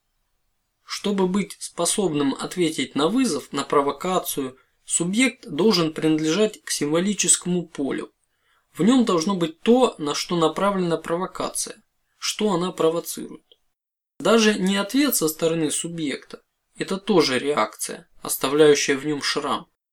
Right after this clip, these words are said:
рубец, вину в экзистенциальном понимании, при условии, если провокация достигла цели.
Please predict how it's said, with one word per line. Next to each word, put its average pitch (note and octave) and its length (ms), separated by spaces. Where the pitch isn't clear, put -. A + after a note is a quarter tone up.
рубец, D#3 540
вину C#3+ 480
в D3+ 380
экзистенциальном D3+ 1040
понимании, C#3+ 680
при - 140
условии, G3 720
если F3+ 240
провокация F#3 720
достигла F#3 560
цели. - 480